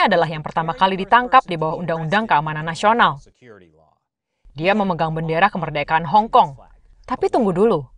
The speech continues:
jika Anda melihat baik-baik, dia menulis "Puyao" atau "Saya tidak mau" dalam Mandarin. Dan tulisan kecil "Tidak" dalam bahasa Inggris. Dan apakah berkata tidak pada kemerdekaan Hong Kong sebuah kejahatan? Ini contoh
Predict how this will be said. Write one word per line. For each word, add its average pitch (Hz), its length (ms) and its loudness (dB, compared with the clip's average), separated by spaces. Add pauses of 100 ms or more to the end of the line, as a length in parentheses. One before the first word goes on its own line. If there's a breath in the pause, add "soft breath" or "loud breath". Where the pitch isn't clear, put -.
(400)
jika 285 320 2
Anda 320 160 2
melihat 190 300 -2
baik-baik, 156 680 -6 (320)
dia 269 240 2
menulis 277 480 -2 (480)
"Puyao" 320 560 2 (320)
atau 247 480 4
"Saya 202 160 0
tidak 165 240 -2
mau" 226 240 4
dalam 156 220 -4
Mandarin. 156 580 2 (960)
Dan 233 160 0
tulisan 285 380 0
kecil 240 400 0
"Tidak" 233 480 0
dalam 156 180 -8
bahasa 156 300 -6
Inggris. 190 480 -8 (320)
Dan 320 240 0
apakah 302 320 2
berkata 226 400 4
tidak 214 320 4
pada 185 160 2
kemerdekaan 170 560 -4
Hong 156 240 -6
Kong 226 160 -2
sebuah 160 320 -6
kejahatan? 156 640 -2 (840)
Ini 330 240 -6
contoh 175 260 -2